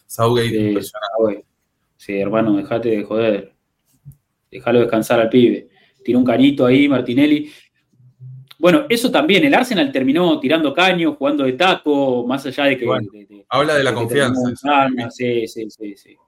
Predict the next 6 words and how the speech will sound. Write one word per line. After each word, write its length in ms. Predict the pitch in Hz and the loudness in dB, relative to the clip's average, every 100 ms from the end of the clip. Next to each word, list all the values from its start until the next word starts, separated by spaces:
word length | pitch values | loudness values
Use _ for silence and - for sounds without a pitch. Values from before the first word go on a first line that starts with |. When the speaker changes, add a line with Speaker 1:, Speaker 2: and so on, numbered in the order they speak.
| _ | _
Speaker 2:
La 120 | 104 | -10
verdad 220 | 107 127 127 | -4 -4 -4
que, 500 | 120 110 104 98 _ _ _ _ - - - | -4 -4 -6 -14 _ _ _ _ -20 -20 -12
mirá, 300 | 110 113 - _ _ _ | -4 -4 -6 _ _ _
terminar 380 | - 110 120 131 | -12 -6 -2 0
así 520 | 127 131 143 151 - | 0 0 0 -2 -10